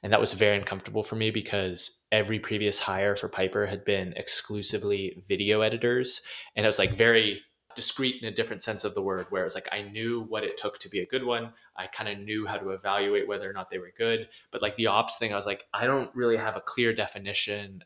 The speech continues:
of the things that need done 'cause I'm all over the place administratively. And it's been, uh, a, a wonderfully beneficial challenge so far that, uh, definitely pushed me outside my comfort zone, but has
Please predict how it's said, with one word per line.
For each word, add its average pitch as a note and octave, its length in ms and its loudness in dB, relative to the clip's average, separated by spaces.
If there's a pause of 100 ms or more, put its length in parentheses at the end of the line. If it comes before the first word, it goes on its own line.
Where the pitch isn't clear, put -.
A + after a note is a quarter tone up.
of F#2+ 480 -6 (340)
the G#2+ 80 -10
things B2 280 2
that A2+ 120 2
need G2 160 -8
done G2 240 -4
'cause - 300 -14
I'm G2+ 420 -6
all G#2 200 -2
over G2+ 180 -4
the F#2+ 60 -8
place G2 260 -8
administratively. G2 760 -4 (260)
And G#2 120 0
it's - 160 -2
been, F#2 480 0
uh, F#2 240 -6 (160)
a, G#2 140 -2 (140)
a G#2 160 2
wonderfully A2 840 2 (300)
beneficial F#2 480 -2
challenge F2+ 640 -6
so F#2 240 -2
far E2 480 -4
that, F2 140 -2
uh, D#2 200 -4 (240)
definitely A2+ 260 2
pushed A#2 160 0
me A2+ 60 0
outside G2 220 0
my F2+ 60 -6
comfort F2+ 260 -6
zone, F2 240 -2
but F2 140 0
has - 320 -4